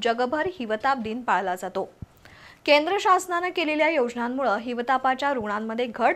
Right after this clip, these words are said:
झाली असून मृत्यूचं प्रमाण देखील कमी झालंय. देशभरातील एकशे चोवीस जिल्हे शून्य हिवताप बाधित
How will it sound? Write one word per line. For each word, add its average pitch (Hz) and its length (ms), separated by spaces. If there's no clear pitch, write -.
झाली 226 200
असून 220 240
मृत्यूचं 262 540
प्रमाण 208 380
देखील 254 380
कमी 202 300
झालंय. 196 300
देशभरातील 359 880
एकशे 285 320
चोवीस 285 480
जिल्हे 254 340
शून्य 320 480
हिवताप 262 480
बाधित 262 340